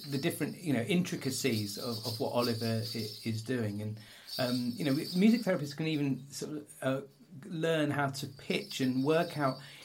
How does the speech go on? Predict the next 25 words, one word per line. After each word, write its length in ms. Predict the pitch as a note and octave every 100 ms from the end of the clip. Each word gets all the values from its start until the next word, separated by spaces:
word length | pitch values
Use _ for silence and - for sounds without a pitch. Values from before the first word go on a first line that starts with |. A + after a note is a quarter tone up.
| -
you 80 | G#3
know, 60 | A#3+
actually 200 | G#3+ G3
that, 240 | G3 -
that, 200 | E3+ -
that, 180 | D3+ C3+ - -
that 200 | C#3 -
cry 460 | - F3+ G3 G#3
or 100 | C#3+
that 160 | B2+ -
sound 300 | - G3 C#3
might 300 | E3+ G3 F#3+
be 140 | D3+
a 40 | A#2+
few 260 | A2+ G3
octaves 440 | F3+ F#3+ - C#3+ C#3+
above, 400 | A#2 E3+ A#2+ A2
but 100 | F#3
actually 400 | A3 - G#3 G3+
in 160 | G3+
tune 560 | G3+ - A#3 B3+ F3 D3
with 360 | G3 E3+ D3 -
the 60 |
music. 340 | E3+ A3 A3 -
Often 480 | G#3 A3 - C3+